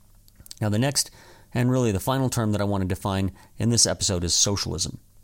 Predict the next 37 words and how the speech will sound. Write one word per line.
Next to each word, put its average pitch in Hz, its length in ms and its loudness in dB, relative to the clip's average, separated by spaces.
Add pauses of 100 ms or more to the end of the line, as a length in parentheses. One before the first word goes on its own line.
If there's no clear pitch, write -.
(560)
We 113 120 0
will, 127 360 2
I'm 95 180 0
sure, 98 440 -2
revisit 123 580 0
all 123 220 0
of 120 80 0
these 110 160 0
terms 101 320 -2
later, 82 300 -2 (420)
but 151 120 -2
for 147 100 -2
now, 143 420 0
again, 110 400 0
I - 100 -4
refer 101 320 -2
to 98 120 -4
Ludwig 92 340 -2
von 92 160 -2
Mises 104 380 -2 (100)
for 107 140 -4
my 92 140 0
definition. 90 540 -4 (640)
In 107 100 -2
his 110 120 4
book 92 220 -4
Socialism, 135 560 0 (240)
An - 180 -6
Economic 98 480 -2
and 85 140 -2
Sociological 92 760 -2
Analysis, 101 600 -2 (300)
published 101 360 -4
originally 117 420 0
in 92 60 0
nineteen 92 340 -2
fifty-one, 95 640 -4